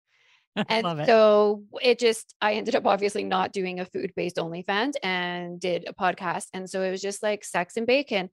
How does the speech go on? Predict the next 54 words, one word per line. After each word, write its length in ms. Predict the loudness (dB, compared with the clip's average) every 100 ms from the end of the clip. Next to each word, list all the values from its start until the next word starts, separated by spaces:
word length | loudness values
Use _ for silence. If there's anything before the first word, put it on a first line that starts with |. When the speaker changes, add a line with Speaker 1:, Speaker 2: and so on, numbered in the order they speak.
| _ _ _ _ 0
Speaker 2:
And 280 | 2 2 2
then 200 | 2 2
kind 220 | 0 0
of, 80 | 2
like, 160 | 0
the 60 | 0
Speaker 1:
<laughs> 20 |
Speaker 2:
play 220 | 2 2
on 180 | 2 2
words, 420 | 4 4 4 0
you 80 | -4
know, 240 | -2 0
what 320 | -2 2 0 0
do 160 | -4
women 240 | -2 -2 0
talk 220 | 0 2
about 220 | 2 0
first 180 | -2 -4
thing 120 | -4
in 60 | -4
the 60 |
morning 200 | -2 -2 -2
with 100 | -2
their 140 | -2
friends? 400 | 0 -4 -4 -8
Usually 260 | -8 -6 -4
sex. 380 | 0 0 0
So 60 | -4
it's, 80 | -2
like, 120 | 0
Speaker 1:
Mm-hmm. 160 | 0 0
Speaker 2:
over 80 | -2
breakfast, 760 | 0 0 0 -2 -4 -2 -4
the 80 | -8
significance 800 | -4 -4 -2 -4 -2 -4 -4 0
of, 140 | 0 2
you 100 | 0
know, 100 | 0
you're 140 | -2
sharing 400 | 0 0 0 -2
a 40 |
meal 320 | -4 -2 -2 -2
with 120 | -2
somebody 500 | -2 0 0 0 0
and, 200 | -2 -4
Speaker 1:
Sure. 260 | -8 -12 -14
Yeah, 220 | -10 -8
Speaker 2:
you 80 | -2
know, 140 | -2 -2
Speaker 1:
yeah. 20 |
Speaker 2:
sex 420 | 0 2 2 -2
and 320 | -4 -2 0
bacon. 460 | 0 -2 -4 -8 -8
So 380 | -6 -6 -8